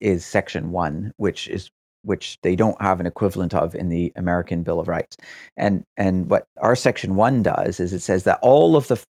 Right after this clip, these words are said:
freedoms and all of the rights that follow in the charter, so your fundamental freedoms of religion and, and conscience and expression and association and so on, and your legal rights,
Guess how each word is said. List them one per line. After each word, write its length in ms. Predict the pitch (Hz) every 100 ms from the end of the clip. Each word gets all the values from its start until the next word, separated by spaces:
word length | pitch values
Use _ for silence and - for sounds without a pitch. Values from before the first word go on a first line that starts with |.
| -
freedoms 500 | 127 120 113 113 104
and 100 | 101
all 200 | 110 127
of 80 | 107
the 120 | 107
rights 460 | 104 101 95 - - - - -
that 200 | 95 -
follow 720 | - - 170 147 87 78 147 - _ _ _ -
in 220 | 113 104
the 80 | 92
charter, 420 | - 80 87 143
so 240 | - 82
your 140 | 82 82
fundamental 540 | - 85 90 90 87
freedoms 420 | - 90 90 90
of 240 | 82 78 78
religion 480 | 90 85 82 87 85
and, 220 | 82 78 -
and 140 | 85
conscience 540 | - 82 85 87 82 82
and 180 | 82 -
expression 640 | - - 82 - 85 87
and 140 | 85
association 600 | 87 - 90 - 87 -
and 140 | 80 76
so 100 | -
on, 180 | 55 123 - - -
and 180 | 104 95
your 100 | 87
legal 360 | 90 101 90
rights, 280 | 82 87 -